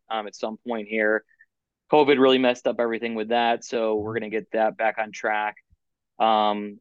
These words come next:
you know, I also do acupuncture as well, so we're gonna be expanding some of the acupuncture that we do and do a ton of dry needling stuff. Um, and then just, uh, you know, keep, uh, <laughs> again, being consistent with my content, you know, and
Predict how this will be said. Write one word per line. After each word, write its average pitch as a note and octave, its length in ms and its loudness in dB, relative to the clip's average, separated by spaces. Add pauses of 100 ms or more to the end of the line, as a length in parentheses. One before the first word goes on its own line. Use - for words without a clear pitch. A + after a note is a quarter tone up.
you A#2+ 140 -2
know, A2 100 2
I A#2 120 4
also A#2+ 220 0
do A#2+ 140 0
acupuncture A2 680 -4
as G2+ 100 -8
well, A2+ 360 4
so A2 160 -6
we're G#2+ 140 -2
gonna G#2+ 100 -6
be G#2+ 120 -4
expanding G#2 520 -8
some A2 160 -16
of G#2 60 -6
the G2 60 -2
acupuncture G#2+ 720 -2
that G#2 80 0
we G#2+ 120 -4
do G#2+ 400 6
and G#2 120 -4
do G#2 200 -6
a - 560 -20
ton A2 120 2
of G2+ 80 0
dry G#2 160 4
needling B2+ 380 4
stuff. B2 400 2
Um, A#2+ 400 0 (800)
and C3+ 140 -2
then D3 140 0
just, C#3+ 280 -2
uh, D3 200 4
you C3+ 140 -6
know, B2+ 120 -8
keep, - 380 -16
uh, A#2 420 0 (480)
<laughs> - 260 -8
again, B2+ 320 -2
being A2+ 200 -4
consistent A#2+ 520 -4
with G#2 120 -4
my G#2 280 -2
content, A2 600 -6
you G#2+ 100 -6
know, G#2 160 0
and G2+ 140 -4